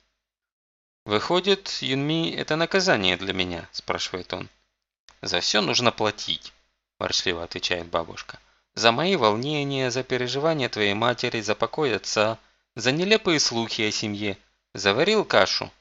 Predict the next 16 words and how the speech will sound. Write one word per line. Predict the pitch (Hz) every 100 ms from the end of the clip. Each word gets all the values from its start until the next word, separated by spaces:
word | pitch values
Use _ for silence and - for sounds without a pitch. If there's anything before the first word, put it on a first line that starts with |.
| _ _ -
Ешь». | 104 95 - - _ _ _ _ _ _ _ _ _ _ _
«Хорошо», | 156 185 - 104 80 _ _ _ _ _ _
немного | 117 95 92 87
подумав, | 90 101 - 151 107
склоняет | - - 98 95 90
голову | 90 90 87 87
Дживон. | - 92 90 92 _ _ _ _
«Я | 175
понял. | - 107 87 90 - _ _ _ _ -
Я | 190
сделаю | 160 151 95 90
так, | 90
как | - -
ты | 95
хочешь, | - 87 - 87
бабушка. | 87 85 92 - -